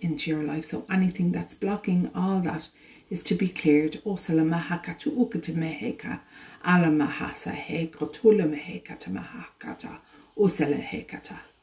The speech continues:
Ala maha hu se he,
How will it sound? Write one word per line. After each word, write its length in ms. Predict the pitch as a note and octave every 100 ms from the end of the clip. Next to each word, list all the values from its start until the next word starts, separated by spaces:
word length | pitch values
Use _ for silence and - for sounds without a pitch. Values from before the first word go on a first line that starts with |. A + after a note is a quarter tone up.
| _ A#3 - - - -
Ala 200 | E3+ D#3
maha 760 | D3+ C#3+ F#3 G3 G3+ F#3+ E3+
hu 260 | A#3 A#3 G#3+
se 260 | - - D#3
he, 380 | D#3 D#3 D#3